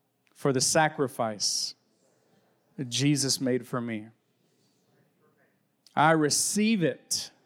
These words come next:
and I am a new creation today. I thank you for second chances. I thank you for a future and a hope.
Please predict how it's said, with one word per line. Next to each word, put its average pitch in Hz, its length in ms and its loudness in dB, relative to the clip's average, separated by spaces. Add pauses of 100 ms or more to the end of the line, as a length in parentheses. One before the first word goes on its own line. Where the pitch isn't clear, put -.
(880)
and 147 200 2
I 175 440 0
am 151 180 0
a 147 80 0
new 185 400 2
creation 196 800 -2
today. 135 560 -2 (2000)
I 147 120 4
thank 185 240 0
you 190 80 0
for 156 140 -2
second 190 460 0
chances. 165 960 -2 (1300)
I 151 120 4
thank 185 180 2
you 185 60 2
for 160 220 2
a 147 40 -2
future 214 520 0
and 165 200 -2
a 143 60 0
hope. 185 500 0